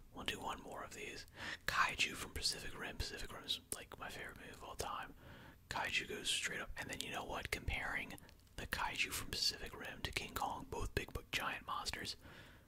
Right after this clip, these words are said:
King Kong has to go dead last. Horsemen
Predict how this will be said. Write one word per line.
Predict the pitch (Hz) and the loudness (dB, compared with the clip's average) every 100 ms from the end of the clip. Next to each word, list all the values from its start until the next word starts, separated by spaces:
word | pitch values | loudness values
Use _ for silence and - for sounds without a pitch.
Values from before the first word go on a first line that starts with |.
| - - - - - - - - - - - - | -16 -14 -14 -16 -20 -20 -20 -20 -20 -20 -20 -8
King | - - | -6 -2
Kong | - - | -2 0
has | - - - | 2 4 4
to | - | 2
go | - | -2
dead | - - | -2 -2
last. | - - - - - - - - - | -6 -6 -6 -6 -10 -14 -14 -14 -10
Horsemen | - - - - | -2 4 4 4